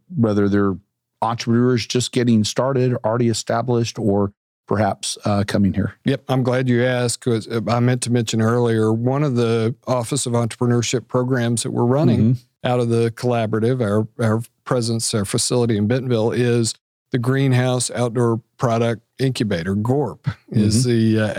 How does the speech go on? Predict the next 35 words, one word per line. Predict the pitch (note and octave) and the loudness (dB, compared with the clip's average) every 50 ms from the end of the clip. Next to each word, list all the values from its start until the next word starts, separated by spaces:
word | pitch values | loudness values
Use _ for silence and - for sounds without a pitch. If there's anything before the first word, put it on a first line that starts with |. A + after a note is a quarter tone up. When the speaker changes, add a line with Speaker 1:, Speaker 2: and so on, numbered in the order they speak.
| A#2 A#2+ A#2 | -2 -2 -2
Speaker 2:
acronym | - - A2 G#2+ G#2+ G#2 G2+ G2 | -4 -4 -4 -2 -2 -2 -2 -4
for | - A2 G#2 F#2+ G2 | -2 -2 -2 -2 -2
it. | G#2 - _ _ _ _ _ _ _ _ | -4 -6 _ _ _ _ _ _ _ _
And | - C#3 C3 B2 B2 A#2+ A#2+ A#2+ A#2+ A#2+ A#2 A2+ - - | -4 -2 0 0 0 0 2 2 2 2 0 -2 -4 -4
so | - - C3 B2+ | -2 0 0 2
we're | A#2 A2+ A#2+ A#2+ B2 B2 B2 B2 B2 A#2+ A2+ - | 2 2 2 2 2 0 0 0 -2 -2 -2 -2
incubating | C3 B2+ B2 - E3 D3+ C3 A#2+ A#2 A#2+ A#2+ A#2+ B2 A#2+ A#2+ A#2+ A#2 - | -2 -2 0 0 0 0 0 0 2 2 2 2 2 2 2 0 0 0
outdoor | G#2+ A2 A2 C3 B2+ | -2 -2 0 0 -2
product | B2 - - E2 G2 A#2+ D3+ - | -4 -4 -4 -4 -2 -4 -4 -4
companies. | - - A2+ A2+ - B2+ A#2 A#2+ C3 C#3 - - _ _ _ _ _ _ | -2 -2 0 0 0 2 2 2 2 0 -2 -6 _ _ _ _ _ _
Some | - - - C#3 B2 B2+ B2+ B2+ B2+ A#2+ - | -8 -4 -2 0 2 2 2 2 2 0 -2
were | - C3 B2+ A#2+ A2+ A2+ | -2 -2 0 0 0 0
founded | G#2+ - B2+ B2+ B2+ A#2+ B2+ A#2+ A2 | 0 -2 -2 -2 0 0 0 0 0
here | A2+ B2 B2 A#2+ B2+ C3+ | 2 2 2 2 0 0
by | C3 A#2+ A#2+ A#2+ B2 | -2 -2 0 0 0
entrepreneurs, | B2 B2 - - - A#2+ A#2+ B2 B2 B2 B2+ B2 A#2 | 0 0 -2 -4 -2 0 2 2 2 2 0 0 -2
but | - - A#2+ A#2 A2+ G#2 | -2 -2 -2 -2 0 0
what | A#2 B2 A#2 | -2 -2 0
we | A#2 A#2 | 0 -2
found | G#2+ - C#3 C#3+ C#3+ C#3+ C3+ A#2 | -2 0 -2 0 0 0 2 2
is | A2 A2+ A2+ A#2 A2 - | 2 2 2 2 0 -2
it's | A2+ G#2 - - | -4 -6 -6 -6
become | - - - B2 A#2+ A#2 | -4 -2 0 2 2 4
this | A2+ G#2+ - - | 2 2 0 0
magnet, | A2+ A#2 A#2+ C3 C3 B2+ A2+ G2+ G2 F#2 - _ _ _ _ _ _ _ | 0 0 0 0 0 0 0 0 -2 -4 -8 _ _ _ _ _ _ _
and | - A2 A2+ | -2 0 2
we're | A2+ A2 | 2 2
starting | G#2 - - C3 A#2+ A2+ G#2+ | 0 0 0 -2 -2 0 0
to | A#2 A2+ | 0 -2
attract | G2+ - - C3 A2+ A2+ A2 - - | 0 -2 -2 -2 0 -2 -2 -2 -2
in | B2 A#2 A2+ A2 G#2+ G#2+ G#2+ A2 A2 - | 0 2 2 2 2 4 2 2 0 0
outdoor | A2 A#2 A#2+ G2+ A#2+ A2+ | 0 -2 0 0 -2 -2
product | - - A#2+ A2+ A2 G#2+ - - | -2 0 0 0 0 -2 -4 -4
companies | - - A2 G2 - G#2 G2+ G#2+ G#2+ F#2+ | -4 -4 -4 -2 -2 0 2 2 2 0
from | - - A2 G#2+ G#2 G#2 G#2 | 0 0 0 2 2 0 0